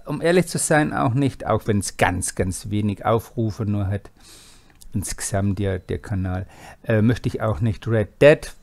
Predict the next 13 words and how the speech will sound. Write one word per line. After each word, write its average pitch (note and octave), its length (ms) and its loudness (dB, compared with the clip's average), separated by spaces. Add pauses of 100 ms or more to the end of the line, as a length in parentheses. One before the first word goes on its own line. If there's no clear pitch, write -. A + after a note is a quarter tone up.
(500)
oder A2+ 280 0
Cyberpunk C3 840 2
wegnehmen, G#2 520 0
weil F#2+ 140 0
das F#2+ 160 -4
ist - 400 -2
einfach G2 300 -6
Immersion G2+ 1000 -2
und G2 460 -8
in G2+ 160 -2
eine G2 240 -2
Zeit A#2+ 760 4
eintauchen. G#2+ 1000 0